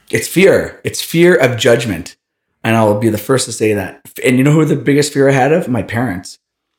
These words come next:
'Cause my whole life, my parents instilled worth ec-, work ethic. They are old school Italians. They instilled, "Go to school, get post-secondary, get that career job, whatever, get married, have kids, house," all that kind of stuff. Like those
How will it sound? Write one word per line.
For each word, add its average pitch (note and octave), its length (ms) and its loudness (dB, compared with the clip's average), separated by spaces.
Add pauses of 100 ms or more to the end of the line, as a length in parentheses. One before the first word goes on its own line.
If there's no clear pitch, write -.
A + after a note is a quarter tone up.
(420)
'Cause A#2+ 120 -6
my A2 100 0
whole C#3 300 2
life, B2 300 2
my G#2 120 -4
parents A#2+ 480 -2
instilled G#2 500 -4
worth G#2+ 380 0
ec-, A#2 260 -2
work A2+ 320 0
ethic. C3+ 420 -2 (320)
They G2 300 0
are F2+ 120 -2
old A2+ 240 -2
school A#2 300 0
Italians. G#2+ 600 -2
They F#2+ 280 -6 (300)
instilled, A2 720 -2 (220)
"Go G2 80 -4
to F2 80 -6
school, C#3 800 2
get - 160 -6
post-secondary, G#2+ 800 0
get G#2+ 260 -2
that G#2+ 140 -4
career A2 240 -2
job, G2+ 520 -4 (480)
whatever, F#2 360 -4
get A2+ 260 0
married, A2+ 380 2
have G#2 180 -2
kids, A#2+ 360 2
house," A2 340 0
all A#2+ 160 -2
that A2+ 180 -4
kind A2 140 -10
of G2+ 60 -10
stuff. G2+ 200 -10
Like G2+ 140 -8
those G#2 160 -6